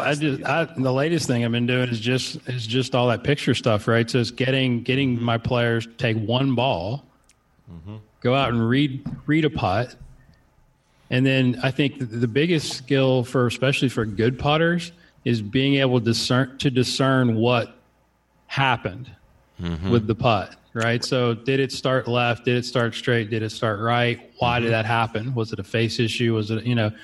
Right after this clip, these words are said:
Speaker 2: what,
Speaker 1: Right.
Speaker 2: starting to di-, be able to diagnose the
Speaker 1: Sure.
Speaker 2: issues is huge, because if not, then they're gonna start fixing the wrong things, just like full swing.
Speaker 1: Oh,
Speaker 2: So
Speaker 1: yeah.
Speaker 2: I'll get 'em to, I'll get 'em just hit a putt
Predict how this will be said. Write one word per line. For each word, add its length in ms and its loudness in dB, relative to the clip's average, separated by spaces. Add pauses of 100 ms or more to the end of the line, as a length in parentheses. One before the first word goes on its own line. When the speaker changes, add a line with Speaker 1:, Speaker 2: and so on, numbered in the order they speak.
(140)
Speaker 2:
what, 160 2
Speaker 1:
Right. 300 2
Speaker 2:
starting 400 -2
to 80 0
di-, 320 -4
be 100 0
able 200 0
to 40 0
diagnose 880 0 (680)
the 80 2
Speaker 1:
Sure. 100 2
Speaker 2:
issues 540 2
is 200 0
huge, 640 0
because 760 0 (360)
if 220 0
not, 480 2 (120)
then 280 2
they're 140 2
gonna 120 0
start 300 -2
fixing 320 0
the 60 -2
wrong 300 0
things, 220 2
just 160 -2
like 160 2
full 220 0
swing. 340 -8 (340)
Speaker 1:
Oh, 120 -4
Speaker 2:
So 60 0
Speaker 1:
yeah. 120 0
Speaker 2:
I'll 80 0
get 160 0
'em 160 0
to, 80 -4
I'll 160 0
get 140 0
'em 100 0
just 160 -2
hit 140 0
a 40 -2
putt 560 -2